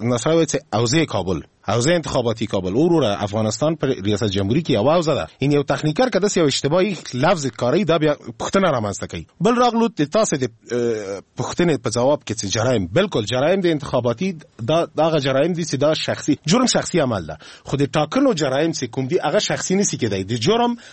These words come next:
اثر په ټیم باندې کېږي. زه د امنیت عدالت د ټیم غړی یم، که زه جرم تر سره کوم، چیرته درغلي کوم، سازمان یافته،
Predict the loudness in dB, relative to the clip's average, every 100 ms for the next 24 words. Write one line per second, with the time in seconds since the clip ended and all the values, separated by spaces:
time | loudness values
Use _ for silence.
0 | -6 -4 0 -2 -2 0 2 4 2 -2
1 | -6 -6 -2 2 2 2 2 2 4 2
2 | 0 -2 -2 -4 -6 -20 -8 -2 2 2
3 | 0 -2 0 2 0 0 -2 0 0 0
4 | 0 0 0 0 2 2 0 0 0 0
5 | 0 2 2 2 2